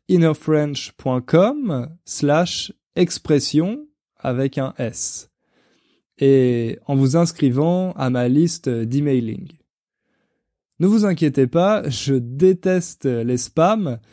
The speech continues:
donc je ne vous enverrai pas des tonnes d'emails. Mais de temps en temps,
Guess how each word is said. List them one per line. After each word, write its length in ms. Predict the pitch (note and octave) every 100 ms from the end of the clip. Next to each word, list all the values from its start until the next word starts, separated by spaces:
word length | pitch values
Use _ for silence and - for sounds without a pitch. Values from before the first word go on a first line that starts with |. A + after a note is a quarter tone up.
| _ _ _ -
donc 560 | B2+ D#3+ F3 F3+ E3+ -
je 180 | - B2
ne 100 | C3
vous 220 | B2 B2+
enverrai 380 | C#3 C3 B2+ B2
pas 420 | A#2 D#3 D#3 D#3+
des 160 | C3 A#2+
tonnes 280 | - D3+ C3+
d'emails. 540 | C3 B2 G#2+ A2 - - _ _ _ _ _ _ -
Mais 440 | G#3+ A#3+ A#3+ A3
de 120 | E3+ E3+
temps 260 | G3 F3
en 100 | C#3+
temps, 380 | A#2 D#3 G3 A3